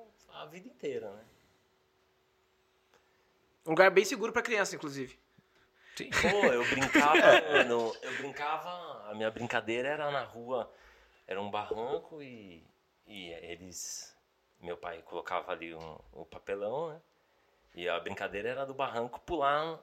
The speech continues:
Speaker 1: no morro de papelão pra sair escorregando, tipo, ou se esconder dentro dos montes de papelão, né? Isso foi até,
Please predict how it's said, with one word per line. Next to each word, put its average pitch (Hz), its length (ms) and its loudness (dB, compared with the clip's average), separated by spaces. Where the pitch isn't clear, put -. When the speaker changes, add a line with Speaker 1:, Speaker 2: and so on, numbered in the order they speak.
Speaker 1:
no 139 340 -12
morro 147 260 0
de 147 80 -10
papelão 135 480 -2
pra 143 80 -12
sair 156 280 -14
escorregando, 143 800 -2
tipo, - 380 -16
ou 113 240 2
se - 120 -6
esconder 113 520 -2
dentro 113 400 -2
dos 85 360 -12
montes 104 680 -10
de 87 60 -20
papelão, 95 920 -8
né? 87 200 -20
Isso 82 220 -8
foi 110 340 0
até, 110 520 -4